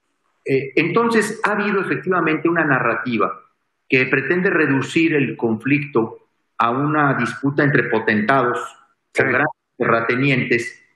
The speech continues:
Speaker 1: eh, tratando de, de disminuirle la dimensión social que tiene y la genuina preocupación que tienen muchos sectores por el tema del agua, porque el tema del agua en un estado como Chihuahua, desértico,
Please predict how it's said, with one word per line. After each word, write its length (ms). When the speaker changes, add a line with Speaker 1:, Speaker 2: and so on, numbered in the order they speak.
Speaker 1:
eh, 200
tratando 540
de, 580
de 120
disminuirle 1040
la 220
dimensión 600
social 600
que 160
tiene 680
y 100
la 160
genuina 480
preocupación 640
que 80
tienen 420
muchos 380
sectores 720
por 160
el 160
tema 240
del 160
agua, 560
porque 600
el 180
tema 220
del 160
agua 180
en 80
un 80
estado 400
como 220
Chihuahua, 640
desértico, 920